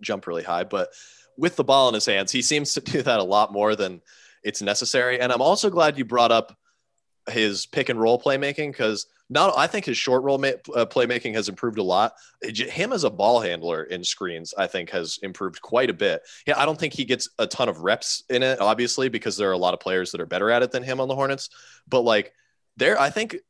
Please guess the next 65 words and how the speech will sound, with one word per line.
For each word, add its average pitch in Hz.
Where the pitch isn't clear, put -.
that 117
at 127
a -
certain 156
point, 131
he'll 180
be 139
able 135
to, 95
you 113
know, 98
get, 123
get, 120
like, 117
a 101
side 104
pick -
and 104
roll 98
with 92
P 104
J 117
or 95
Zeller 95
or 120
something, 135
and 117
just 117
kinda 135
take 127
the 110
ball 107
to 123
the 104
rim. 104
And 98
he's 110
improved 120
a 101
lot 98
as 98
a 85
live 90
dribble 101
passer 107
with 92
one 92
hand, 95
either 95
hand, 82
really, 85
'cause -
he's 87
a 92
lefty 87
and 82
he -
can 85
pass 90
with -
both 82
hands 82
pretty 78
well. 73
But 85